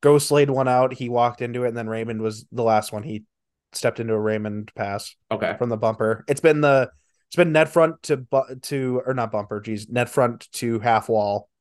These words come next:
Speaker 1: the right half wall to Seider, where
Speaker 2: Yeah.
Speaker 1: Seider steps into it on his strong side. And it's worked both times. With, with a guy in front, Fabry was the second time, Perron was the first time.
Speaker 2: Gotcha.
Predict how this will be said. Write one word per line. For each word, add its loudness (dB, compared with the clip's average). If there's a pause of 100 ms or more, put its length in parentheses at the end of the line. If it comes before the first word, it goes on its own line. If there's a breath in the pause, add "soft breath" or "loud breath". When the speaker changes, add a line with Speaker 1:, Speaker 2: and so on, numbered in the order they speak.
(140)
Speaker 1:
the 0
right 4
half 0
wall -6
to -8
Seider, -8 (480)
where 0
Speaker 2:
Yeah. 2
Speaker 1:
Seider 4
steps 0
into -2
it -2
on -2
his -8
strong -6
side. -14 (1800)
And 0
it's -4
worked 0
both 2
times. -2
With, -8 (120)
with 6
a 4
guy 6
in 0
front, -2
Fabry 0
was -6
the -12
second -6
time, -4 (300)
Perron 0
was -14
the -20
first -10
time. -14 (460)
Speaker 2:
Gotcha. -6